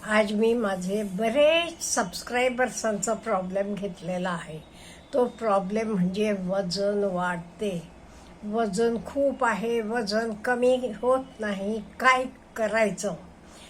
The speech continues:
मी तुम्हाला सरळ सिंपल उपाय सांगणार आहे. खर्च पण काही नाही आहे, पण एक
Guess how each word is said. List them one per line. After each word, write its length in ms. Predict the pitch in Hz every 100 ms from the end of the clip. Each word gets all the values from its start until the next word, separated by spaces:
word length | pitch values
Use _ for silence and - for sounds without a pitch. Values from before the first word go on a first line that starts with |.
| - 254
मी 220 | 302 277
तुम्हाला 440 | 277 240 262 277
सरळ 880 | 262 - - 269 262 285 320 339 359
सिंपल 880 | 359 - 285 254 254 - 277 269 277 - 226
उपाय 420 | 185 226 220 220
सांगणार 560 | - 202 190 190 202
आहे. 320 | 202 180 190 - - - - -
खर्च 340 | - 285 269 320
पण 340 | 311 302 285
काही 420 | 269 240 233 247
नाही 340 | 247 202 214 226
आहे, 140 | 254 - - - - -
पण 400 | 233 233 220 226 - -
एक 280 | 269 294 285